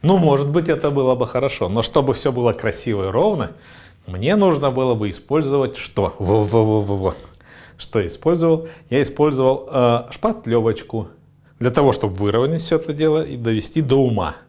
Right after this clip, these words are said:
Какая вот эта обыкновенная шпатлёвка. Я её в своё время купил для себя.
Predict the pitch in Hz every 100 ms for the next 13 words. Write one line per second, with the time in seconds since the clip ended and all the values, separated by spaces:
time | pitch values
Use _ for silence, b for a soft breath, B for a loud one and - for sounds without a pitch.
0 | _ _ _ B B B - 120 208 220
1 | 220 214 135 156 165 165 135 107 - 117
2 | 156 139 - 107 104 95 - - 117 165
3 | - - 104 107 104 127 226 226 175 165
4 | 156 151